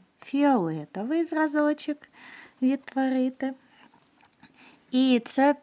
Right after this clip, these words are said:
писаночки Ольги Сверович, село Бітля,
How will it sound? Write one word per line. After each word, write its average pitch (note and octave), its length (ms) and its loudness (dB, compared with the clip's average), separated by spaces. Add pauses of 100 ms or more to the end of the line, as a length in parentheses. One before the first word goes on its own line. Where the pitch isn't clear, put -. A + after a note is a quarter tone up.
писаночки A3 920 -2 (460)
Ольги A#3+ 480 4
Сверович, G3+ 880 -4
село A#3+ 460 2
Бітля, F#3+ 680 -2